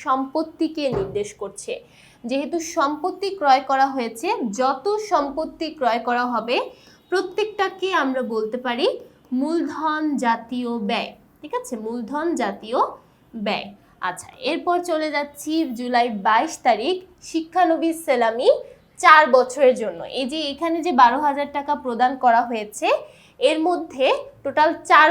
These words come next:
বছরের টাকা একসাথে আছে। তাহলে দেখো, শুধু এক বছরের যতটুকু হবে সেটাই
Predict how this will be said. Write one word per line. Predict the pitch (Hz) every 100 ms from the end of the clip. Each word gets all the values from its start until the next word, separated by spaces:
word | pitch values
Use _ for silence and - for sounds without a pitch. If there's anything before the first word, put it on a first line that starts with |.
| 339
বছরের | 349 349 359 359 320
টাকা | 262 285 240 - - 233
একসাথে | 233 - 233 - 233
আছে। | 185 - 208
তাহলে | 277 311 285
দেখো, | 240 240 269 440 - - - -
শুধু | 359 392 415 480 - - 302
এক | 294
বছরের | 269 381 381 392 427 285
যতটুকু | 247 247 294 277 - 285
হবে | 269 202 226 381 587 - - -
সেটাই | - 302 359 403